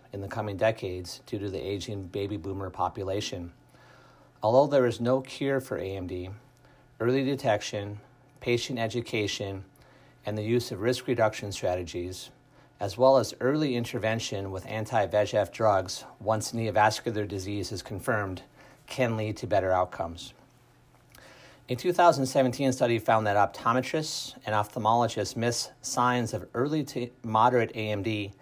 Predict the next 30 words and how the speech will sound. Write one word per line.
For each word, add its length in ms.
at 200
least 320
twenty-five 580
percent 280
of 100
the 80
time, 420
indicating 560
an 160
unmet 420
need 280
in 100
clinician 480
education. 760
This 160
article 340
provides 400
a 80
brief 460
overview 720
of 140
signs 420
and 120
symptoms 480
to 100
be 120
on 80
the 80
lookout 440
for, 380